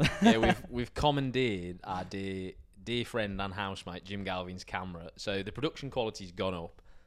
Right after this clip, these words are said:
Speaker 2: but at some point it may die.
Speaker 1: Yeah, so there might be a cut in the middle somewhere, but you won't notice 'cause we're seamless editors these days.
Speaker 2: Yeah, and GarageBand, uh, is decided to be temperamental as well, so that might wrap at any given opportunity.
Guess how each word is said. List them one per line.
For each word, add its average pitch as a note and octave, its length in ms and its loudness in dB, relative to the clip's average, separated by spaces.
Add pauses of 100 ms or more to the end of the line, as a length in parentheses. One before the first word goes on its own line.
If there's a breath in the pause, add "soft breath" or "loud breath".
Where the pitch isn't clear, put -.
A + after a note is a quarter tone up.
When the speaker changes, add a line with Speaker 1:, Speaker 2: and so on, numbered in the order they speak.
(160)
Speaker 2:
but G#2 100 -8
at - 80 -6
some B2+ 300 -4
point A2+ 300 -6
it - 80 -14
may G2 300 -6
die. F2 380 -8 (560 soft breath)
Speaker 1:
Yeah, A2+ 260 6
so A2+ 120 -4
there A2+ 100 2
might A#2+ 160 6
be A#2 100 6
a A2 40 4
cut - 340 -2
in G2+ 80 -2
the G2+ 60 0
middle G2 180 0
somewhere, F#2+ 560 -2
but F#2+ 80 -4
you C3 80 4
won't C#3 140 4
notice A2+ 400 0
'cause A2 140 -6
we're G#2+ 80 -2
seamless G#2+ 500 -2
editors F2+ 380 -2
these F2 160 -2
days. E2 180 -8 (160)
Speaker 2:
Yeah, G2 240 -2 (100)
and G2 120 -4 (100)
GarageBand, G#2+ 640 -2 (300)
uh, F2 220 -8 (100)
is F#2 120 -6
decided F#2 460 0
to - 60 -12
be - 80 -10
temperamental F2 640 -4
as F2 100 -8
well, F2 200 -6
so F2+ 140 -8
that G#2 200 0
might F2+ 200 -4
wrap - 320 -10 (140)
at F#2 140 -4
any F2+ 160 -4
given F2+ 240 -6
opportunity. E2+ 640 -10